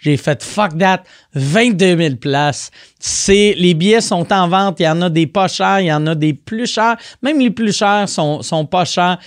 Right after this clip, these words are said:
C'est vraiment abordable. C'est un événement unique. Euh, ça va être une fois dans ma vie, je vais faire le Centre Bell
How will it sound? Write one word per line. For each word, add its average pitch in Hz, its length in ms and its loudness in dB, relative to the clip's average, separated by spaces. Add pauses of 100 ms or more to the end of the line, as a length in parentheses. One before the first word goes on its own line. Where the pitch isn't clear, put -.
(120)
C'est - 140 -2
vraiment 220 380 2
abordable. 175 540 2
C'est - 140 -4
un 160 140 0
événement 180 480 0
unique. 220 540 0 (280)
Euh, 160 140 2
ça 175 160 0
va 185 100 4
être 185 160 -2
une 233 140 2
fois 240 180 0
dans 208 120 2
ma 170 160 2
vie, 170 260 -2
je 156 80 -2
vais 151 100 0
faire 156 180 0
le 147 140 0
Centre 139 300 -2
Bell 160 340 2